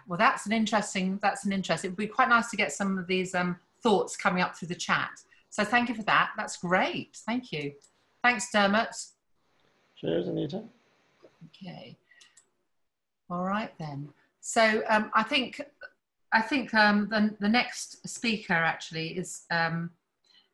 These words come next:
Speaker 1: well, I'm really glad that she's here, um, 'cause she's gorgeous and glamorous and a woman. But, um, and one of the reasons I put, um, this book, Work Like a Woman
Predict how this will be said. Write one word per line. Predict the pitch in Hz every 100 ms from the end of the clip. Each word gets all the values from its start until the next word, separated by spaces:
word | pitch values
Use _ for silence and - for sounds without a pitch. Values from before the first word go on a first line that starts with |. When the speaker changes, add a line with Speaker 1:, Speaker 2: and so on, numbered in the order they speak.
| _ _ _ _ _ _ _ _ _ _ -
Speaker 1:
well, | 269 294
I'm | 285 269
really | 311 339
glad | 220 202 165 160 - -
that | 214
she's | 202 202 175
here, | 175 139 95 135 - _ _ _ _ _ _ _
um, | 185 175
'cause | 175 214
she's | 208 208
gorgeous | 254 240 196
and | 196
glamorous | 196 175 170 165
and | 185
a |
woman. | 180 202 180 139 156 156 - _ _ - - _
But, | 190 190 -
um, | 196 185 190
and | 196
one | 202 233
of |
the | 220
reasons | 220 170
I | 185
put, | 185 190 170 - -
um, | 175 170 165 165 156 -
this | 170 -
book, | 160 - -
Work | 185 190 175 - -
Like | 185 165 165
a |
Woman | 160 185 156 139 165